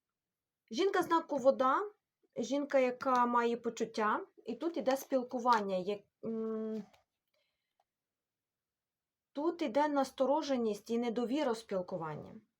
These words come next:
Іде і переосмислювання, тому що є недовіра.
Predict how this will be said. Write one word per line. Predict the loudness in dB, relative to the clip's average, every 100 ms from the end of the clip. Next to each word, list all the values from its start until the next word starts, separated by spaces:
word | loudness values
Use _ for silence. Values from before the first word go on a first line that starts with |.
| _ -8
Іде | -4 0 -2
і |
переосмислювання, | -2 -2 0 -2 -2 -4 -4 -4 -4 -4 -6 -10 -14 _ _ _ _
тому | -4 -2 -4
що | -4
є | -2 0
недовіра. | 0 2 2 2 2 0 -4